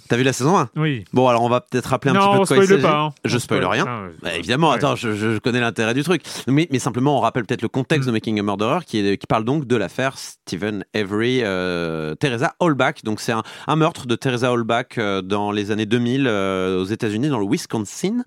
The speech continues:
Speaker 1: Euh, et, euh, en fait, euh, il y a un monsieur qui s'appelle Stephen Avery qui est, euh, accusé de ce meurtre.
Speaker 2: Mm.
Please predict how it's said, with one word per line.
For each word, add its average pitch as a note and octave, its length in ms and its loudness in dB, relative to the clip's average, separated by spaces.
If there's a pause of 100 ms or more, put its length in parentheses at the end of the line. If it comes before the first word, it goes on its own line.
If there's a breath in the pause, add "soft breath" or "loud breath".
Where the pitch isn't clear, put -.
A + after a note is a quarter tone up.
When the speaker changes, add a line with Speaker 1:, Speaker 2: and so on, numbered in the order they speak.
(380 loud breath)
Speaker 1:
Euh, G2 400 -2
et, D3+ 180 2
euh, B2+ 140 2
en G#2 60 -4
fait, - 280 -4
euh, G2 340 0
il F#2 60 -4
y G#2 60 0
a B2+ 80 -2
un B2+ 80 -2
monsieur C3 460 0
qui - 100 -12
s'appelle A2 340 -4
Stephen D3 280 -2
Avery A2 260 -2
qui - 180 -4
est, B2 160 2
euh, E2 240 -2
accusé A2+ 340 -4
de - 60 -8
ce - 140 -4
meurtre. C#3+ 280 -2
Speaker 2:
Mm. C3 120 -6